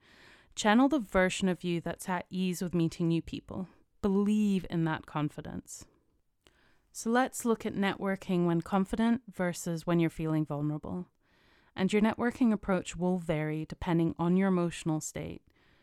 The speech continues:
Confidence versus vulnerability. And let's explore how to maximize each state. And remember, depending on the state that you're in, you might find yourself gearing towards different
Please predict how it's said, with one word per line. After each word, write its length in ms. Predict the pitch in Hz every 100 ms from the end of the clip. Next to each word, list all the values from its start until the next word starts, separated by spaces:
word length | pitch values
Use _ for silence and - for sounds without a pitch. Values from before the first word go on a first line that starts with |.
| _ _ _ _
Confidence 640 | - 233 226 254 233 196 -
versus 360 | 190 - 185
vulnerability. 840 | 170 170 165 165 - - 190 185 - _ _ _ _ _ -
And 120 | 180
let's 240 | 202 - 247
explore 380 | - - 185
how 160 | 170 165
to 160 | - 175
maximize 580 | 156 - - 165 156
each 180 | - -
state. 280 | - 160 -
And 140 | 185
remember, 440 | 180 185 185 180 175
depending 460 | 180 - 196 208
on 80 | 214
the 60 | 190
state 340 | - 170 -
that 140 | - 175
you're 180 | 170
in, 160 | 165 160
you 80 | 165
might 260 | 170 180
find 280 | - 170 175
yourself 500 | 165 - 175 165 - - - - - -
gearing 400 | 180 180 175 170
towards 720 | - 165 165 165 165 160 - -
different 500 | 175 - 170 160